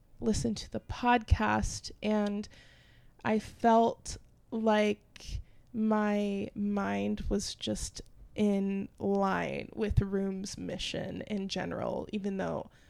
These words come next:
I myself, again, am not an analyst and, um,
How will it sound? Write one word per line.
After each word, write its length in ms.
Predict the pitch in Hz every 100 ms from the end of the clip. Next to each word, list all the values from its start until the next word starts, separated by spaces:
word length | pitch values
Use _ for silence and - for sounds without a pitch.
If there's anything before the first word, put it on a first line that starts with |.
| - -
I 80 |
myself, 480 | 190 185 - - 196 - - - -
again, 300 | 185 185 -
am 160 | - 202
not 220 | 190 -
an 140 | 202 -
analyst 800 | - - 196 - - - - -
and, 400 | - 220 - 220 - -
um, 420 | 196 190 - 208